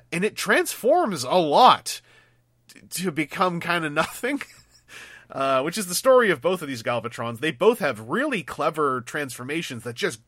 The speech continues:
go for it hard. And the end result is, like, you know, Galvatron. <laughs>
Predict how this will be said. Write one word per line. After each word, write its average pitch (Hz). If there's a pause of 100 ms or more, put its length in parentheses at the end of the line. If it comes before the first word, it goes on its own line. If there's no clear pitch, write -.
go 269
for 156
it 123
hard. 156 (800)
And 175
the 190
end 226
result 175
is, 127 (120)
like, 131 (320)
you 160
know, 120
Galvatron. 120 (260)
<laughs> -